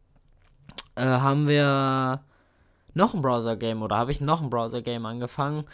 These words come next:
Das passiert halt manchmal so in Langeweile, ähm, und zwar Shakes and Fidget, S F game punkt D E, das ist so ein Comic-Spiel auf World of Warcraft aufbauend, sag ich mal, aber es ist jetzt, hat eigentlich überhaupt gar nichts damit zu tun.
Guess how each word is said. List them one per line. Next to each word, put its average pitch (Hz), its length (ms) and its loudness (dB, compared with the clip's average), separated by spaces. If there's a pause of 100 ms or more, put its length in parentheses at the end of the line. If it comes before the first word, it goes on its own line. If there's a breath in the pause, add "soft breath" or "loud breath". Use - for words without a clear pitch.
(520 loud breath)
Das - 200 0
passiert 185 440 2
halt 170 200 2
manchmal 170 260 0
so 156 140 0
in 151 100 0
Langeweile, 147 960 0
ähm, 131 420 -4
und 120 140 -6
zwar 131 180 -4
Shakes 180 320 0
and 160 140 -2
Fidget, 165 500 -4
S 139 200 -4
F - 260 -10
game 131 260 -2
punkt 139 300 0
D 131 260 -2
E, - 40 -4
das 139 180 -6
ist 127 160 -10
so 127 100 -4
ein 120 520 -4
Comic-Spiel 156 840 0
auf 127 400 -4 (880 loud breath)
World 135 200 4
of 135 120 -4
Warcraft 135 500 0
aufbauend, 165 800 4
sag 156 240 2
ich 156 160 0
mal, 160 340 4
aber 135 280 0
es 131 180 -4
ist 135 140 -6
jetzt, 139 180 -6
hat 139 100 0
eigentlich 127 300 -2
überhaupt 120 340 -2
gar 131 160 4
nichts 143 160 -2
damit 135 260 -2
zu 127 140 -8
tun. 135 300 -2